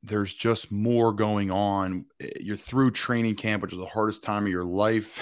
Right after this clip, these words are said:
<laughs> hardest time of your year. And then, you know, you're kinda through the early seasons. The pads come off later in the year. They're taking care of your body a little bit more. The games are, like I said, are more meaningful. You get those big divisional games.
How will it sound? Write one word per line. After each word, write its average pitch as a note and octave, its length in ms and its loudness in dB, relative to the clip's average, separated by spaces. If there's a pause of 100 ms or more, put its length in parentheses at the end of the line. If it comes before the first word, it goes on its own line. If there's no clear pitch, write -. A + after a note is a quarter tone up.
<laughs> - 580 -10
hardest A2+ 220 2
time A2 160 4
of G2+ 60 2
your F#2+ 140 2
year. G#2 640 2 (380)
And G2+ 220 0
then, G#2+ 340 0 (180)
you G#2+ 100 -4
know, G2 100 0
you're F#2+ 140 0
kinda G#2 200 -2
through A#2 200 0
the G#2+ 40 4
early G#2 320 2 (140)
seasons. G#2+ 520 -2
The F#2 60 -4
pads G#2+ 380 2
come G#2+ 180 0
off G#2 240 2
later G#2 240 0
in G2 80 -2
the G2 80 -2
year. G2 180 0
They're F#2 120 0
taking G2 320 -2
care G#2 220 4
of G#2 40 4
your G2 80 4
body F#2+ 300 4
a G2+ 60 0
little G2 160 0
bit G2+ 140 -2
more. G2+ 260 0
The F#2 60 -2
games G2 380 -4
are, E2+ 160 -6
like F2+ 140 -8
I E2+ 60 -6
said, G#2+ 220 2
are F2+ 60 -2
more G#2+ 200 2
meaningful. A2 840 0
You - 20 0
get G2 120 -6
those - 120 -16
big A2 240 -8
divisional A#2+ 480 -2
games. G#2 540 -4